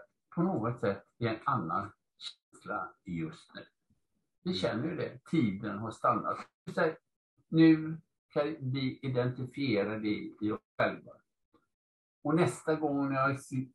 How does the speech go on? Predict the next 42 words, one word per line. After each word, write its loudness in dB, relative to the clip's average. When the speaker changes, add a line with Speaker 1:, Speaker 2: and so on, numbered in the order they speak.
Speaker 1:
kanske -2
är -2
på -4
någon 0
fest 0
kan -4
jag 0
skapa 0
det -4
igen. 0
Det 2
är 6
mötet 0
med 4
en 4
annan 2
människa. -6
Så -2
jag 6
Speaker 2:
Mm. 0
Speaker 1:
känner, -2
"Herregud, -2
tiden 0
stannar -2
här 2
också." -4
Och -2
den 2
andra 0
säger 2
också -2
samma, -2
"Du -2
har 4
aldrig 2
varit 0
med 0
om 0
något -4
liknande", -4
säger -4
den. -20